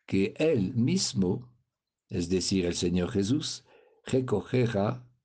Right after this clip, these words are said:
su túnica, los hará sentar a la mesa y se pondrá a servirlos. ¡Qué revelación extraordinaria!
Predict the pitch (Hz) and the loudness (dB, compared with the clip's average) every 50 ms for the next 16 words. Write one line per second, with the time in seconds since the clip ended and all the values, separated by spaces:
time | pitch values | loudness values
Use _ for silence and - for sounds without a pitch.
0 | _ _ - - 95 90 - - - 185 196 196 123 - - - - - - - | _ _ -8 -4 -4 -4 -2 0 0 2 2 2 2 0 -2 -4 -6 -8 -8 -10
1 | - _ _ _ _ _ _ - - 92 98 101 95 - - - - - 110 110 | -14 _ _ _ _ _ _ -4 0 2 2 2 0 -2 -6 -6 -2 0 2 2
2 | 104 104 98 98 - - - - 98 95 90 80 - - 92 90 87 85 85 87 | 4 2 2 0 -2 -6 -4 -2 0 0 0 -2 -2 -2 -2 -2 -2 -2 -4 -6
3 | - - - 90 85 82 87 101 120 123 123 123 - 107 104 113 123 - - - | -8 -8 -6 -6 -4 -2 0 2 2 2 2 0 0 0 -2 -2 -2 -6 -12 -20
4 | - - _ _ _ _ _ _ _ _ _ - - 98 - - 92 90 - - | -20 -20 _ _ _ _ _ _ _ _ _ -2 -2 -2 0 0 -2 -2 0 0
5 | 101 101 98 92 85 92 87 92 87 95 120 123 - - - - 92 87 - - | 2 2 2 2 2 2 2 2 0 0 -4 -6 -10 -10 -6 -4 -4 -2 -2 -2
6 | 92 90 82 82 85 87 87 82 80 82 80 95 101 - - - - - - - | -2 -2 -2 -2 -2 -2 0 -2 -2 -4 -6 -8 -8 -10 -12 -12 -12 -14 -14 -20
7 | - _ _ _ _ _ _ _ _ _ _ _ _ _ _ _ _ _ _ _ | -20 _ _ _ _ _ _ _ _ _ _ _ _ _ _ _ _ _ _ _
8 | _ _ _ _ _ _ - - 156 156 127 104 - - - - - - - 101 | _ _ _ _ _ _ -2 0 2 2 2 0 0 -4 -10 -16 -12 -6 -2 0
9 | 98 92 95 92 90 87 82 - - - 107 104 101 98 92 92 92 90 85 - | 2 2 2 2 2 0 -2 -2 -2 0 2 2 4 2 2 2 0 -2 -4 -4
10 | - - - - 92 92 90 85 87 87 87 90 85 85 82 85 85 92 98 | -8 -8 -4 -2 0 0 0 0 0 0 0 -2 -2 -4 -6 -8 -8 -10 -12